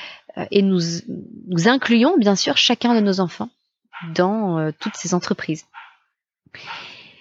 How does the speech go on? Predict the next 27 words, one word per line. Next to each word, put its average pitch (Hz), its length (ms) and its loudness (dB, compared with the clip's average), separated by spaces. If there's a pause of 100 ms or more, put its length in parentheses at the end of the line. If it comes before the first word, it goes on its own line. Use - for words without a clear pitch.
(320)
Euh, 185 180 4
importance 214 500 2
aussi 226 320 2
de 233 100 2
passer 208 220 2
beaucoup 190 240 0
de 185 100 2
temps 214 280 0
en 190 180 4
extérieur. 190 640 -2 (240)
Beaucoup, 214 400 -8
beaucoup, 202 580 -8
beaucoup 196 380 -6
de 185 80 -2
temps. - 240 -10 (880)
Les 226 140 2
adolescents 233 380 2
d'aujourd'hui, 208 520 -2
enfin, 180 120 -8
pardonnez-moi, 180 480 -2
mais 165 100 -8 (460)
la 185 180 -8
plupart - 320 -6
sont - 120 -6
des 220 100 2
grosses 220 300 -4
larves. 269 440 -2